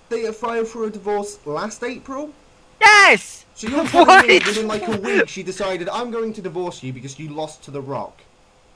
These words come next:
Speaker 1: Is that what they're saying? Is that really what W W E is trying to say?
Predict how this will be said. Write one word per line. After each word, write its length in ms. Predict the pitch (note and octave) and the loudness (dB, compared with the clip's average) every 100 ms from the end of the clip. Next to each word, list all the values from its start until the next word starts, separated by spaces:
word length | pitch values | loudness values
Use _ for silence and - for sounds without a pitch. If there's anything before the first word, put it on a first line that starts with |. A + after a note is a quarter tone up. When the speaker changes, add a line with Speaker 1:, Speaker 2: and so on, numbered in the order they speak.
| _ _ _ _ _ | _ _ _ _ _
Speaker 1:
Is 80 | - | -10
that 120 | D4+ | -6
what 80 | F4 | -6
they're 100 | F4+ | -6
saying? 480 | - D#4+ D#4 D#4+ D4 | -6 -4 -4 -4 -8
Is 240 | - A#3 | -8 -8
that 320 | C#4+ F4 E4+ G#3+ | -4 -4 -4 -6
really 480 | G#3+ D4 D#4+ D#4 D4+ | -6 -4 -4 -4 -4
what 200 | D4 A#3 | -4 -4
W 220 | C#4+ C#4 | -6 -6
W 200 | C#4 C4+ | -8 -8
E 20 | |
is 60 | C4+ | -8
trying 260 | D4 C#4+ C#4 | -4 -4 -4
to 120 | A#3+ _ | -8 _
say? 560 | - C4+ C#4 C#4 B3+ | -12 -6 -4 -6 -10